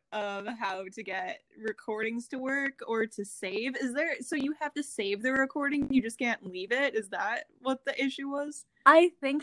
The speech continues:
Speaker 2: so, but ho-, so hopefully after I finish recording this, it will save.
Speaker 1: Okay.
Speaker 2: Or I will try to make sure that it's saved. Worst comes to worst, we lose all of this.
Speaker 1: Yeah, I mean, that would be a real pity.
Speaker 2: I know.
Speaker 1: Um, <laughs>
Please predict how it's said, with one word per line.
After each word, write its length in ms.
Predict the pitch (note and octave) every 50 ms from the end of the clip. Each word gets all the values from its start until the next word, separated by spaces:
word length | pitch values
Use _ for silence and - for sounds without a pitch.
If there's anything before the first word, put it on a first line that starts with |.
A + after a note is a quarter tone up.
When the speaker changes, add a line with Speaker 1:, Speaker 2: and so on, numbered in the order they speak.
| - -
Speaker 2:
so, 200 | C4 A#3+ A#3+ A#3+
but 140 | B3 -
ho-, 220 | A#3+ G#3+ A#3+ B3 -
so 200 | - - D4 C4+
hopefully 360 | - B3+ B3+ B3+ - D#4 D4+
after 260 | C4 B3+ B3+ - C4
I 80 | B3+ B3
finish 300 | B3+ - B3 A#3 A3+ G#3+ - -
recording 400 | - - - G#3+ G#3 G#3+ G#3+ A3
this, 300 | A3 A3+ A3 - - - - _ _ - A#3
it 120 | A#3+ -
will 220 | - A3+ G#3+ A3
save. 560 | G#3 - - G#3 F#3 F3+ F#3+ G#3 A3 A#3 A#3+ A#3+ _ _ _ -
Speaker 1:
Okay. 400 | B3 B3 B3 C4+ C4 B3 A3+ A3 G#3+
Speaker 2:
Or 140 | A#3+ A#3+ B3 B3+
I 80 | A3+ A3+
will 160 | A3 A3 A3 G#3+ - -
try 160 | - A#3 A3+
to 140 | A3 A3 A3
make 180 | G#3+ G#3+ G#3+ - - -
sure 140 | A3+ A3 A3
that 140 | A#3+ A#3+
it's 160 | A#3+ A#3+ - -
saved. 260 | C#4 B3 B3+ B3+ -
Worst 300 | B3 A#3+ C4+ C4+ - -
comes 160 | D4 C4+ C4+
to 80 | - B3
worst, 200 | A3+ A#3 A#3 -
we 120 | C4 A#3+ G#3 -
lose 260 | A3 A3 A#3 A3+ G3+ - _ -
all 240 | G3 G3 F#3+ F#3+ G3
of 80 | G3 - -
this. 500 | - - - - - - - - - _ -
Speaker 1:
Yeah, 580 | A#3+ A3+ A3+ A3+ G#3+ G#3+ G#3 G#3 G3+ G3+ - - -
I 100 | B3 B3+
mean, 500 | B3+ C4 C4+ C4+ C4+ C4 C4 A3+ A#3+ A#3
that 200 | A#3+ A#3 A3+ A#3+
would 120 | C4 C4+
be 100 | C4 D4+
a 100 | D4+ D#4
real 540 | C4+ A3+ A3 G#3 A3 A#3 A3+ A3+ A3+ A3+ G#3+ A#3 A3 G#3+
pity. 500 | A3 A3+ G3+ G3+ G#3 G#3+ A#3 C4 D4+ D#4 - _ _ _ _ _ -
Speaker 2:
I 160 | A#3+ A#3+ A#3+
know. 220 | A#3 B3 A#3 A3 - - - - - C4 - - -
Speaker 1:
Um, 380 | A#3+ A#3 A#3 A#3 A3+ A#3 C4 C4+ D4 D4
<laughs> 60 | C#4